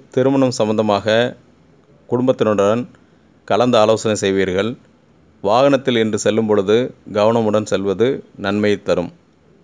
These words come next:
இன்று தவிர்க்க வேண்டிய நேரம் மதியம் மூன்று மணி முதல் நான்கு மணி வரை. தவிர்க்க வேண்டிய நிறம்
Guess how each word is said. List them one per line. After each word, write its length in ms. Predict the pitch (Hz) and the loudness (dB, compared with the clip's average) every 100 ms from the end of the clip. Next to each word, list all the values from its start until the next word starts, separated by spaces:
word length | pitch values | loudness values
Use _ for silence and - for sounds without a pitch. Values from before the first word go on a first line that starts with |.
| _ _ _ _ - | _ _ _ _ -8
இன்று 200 | 110 110 | -2 0
தவிர்க்க 340 | 113 120 127 | 4 2 2
வேண்டிய 240 | 135 123 113 | 2 4 4
நேரம் 340 | 107 107 120 135 - _ _ _ _ | 4 2 0 -4 -14 _ _ _ _
மதியம் 380 | 101 104 120 107 | -4 0 0 2
மூன்று 220 | 117 131 | 0 0
மணி 160 | 123 110 | 0 2
முதல் 240 | 101 101 | 2 2
நான்கு 280 | 95 104 110 | 2 -2 -2
மணி 180 | 101 95 | -2 0
வரை. 200 | 90 90 113 - _ - | 2 0 -2 -6 _ -2
தவிர்க்க 340 | 104 123 123 | -2 0 0
வேண்டிய 240 | 113 101 | 2 2
நிறம் 320 | 90 92 104 | 0 0 0